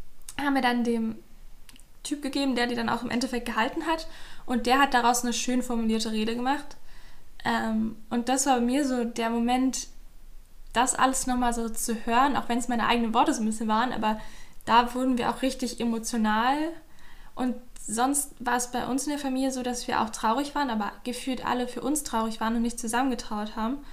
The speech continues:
Und da haben meine Schwester und ich halt einmal zusammen geweint und irgendwie hat jeder geweint und das war schon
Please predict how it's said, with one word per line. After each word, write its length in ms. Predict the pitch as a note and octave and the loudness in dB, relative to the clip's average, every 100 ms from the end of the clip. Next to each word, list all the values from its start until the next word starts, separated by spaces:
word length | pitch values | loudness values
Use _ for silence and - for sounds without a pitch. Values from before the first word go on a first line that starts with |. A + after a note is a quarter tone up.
| - - - - | -12 -12 -10 -2
Und 180 | A#3 | 0
da 240 | A#3+ B3 B3+ | 4 4 4
haben 100 | B3+ | 2
meine 180 | A#3 A#3 | 0 0
Schwester 340 | - C4 B3+ | 2 0 0
und 60 | - | 0
ich 100 | B3+ | 0
halt 120 | A#3+ | 0
einmal 260 | A#3+ A#3 A3+ | 0 -2 -2
zusammen 400 | - A#3 C4+ C4+ | 0 2 2 2
geweint 480 | A3+ G#3+ A3+ C4 | 0 0 0 -2
und 100 | A#3 | -4
irgendwie 220 | A#3 B3 B3 | -4 -2 -2
hat 100 | A#3 | 0
jeder 240 | C4+ C#4 | 0 0
geweint 380 | A#3+ G#3+ A#3 A#3 | 0 -2 -2 -2
und 120 | A#3 | -4
das 160 | A#3 - | -4 -6
war 80 | |
schon 360 | A3+ A#3 A3+ A#3 | -4 -2 -2 -2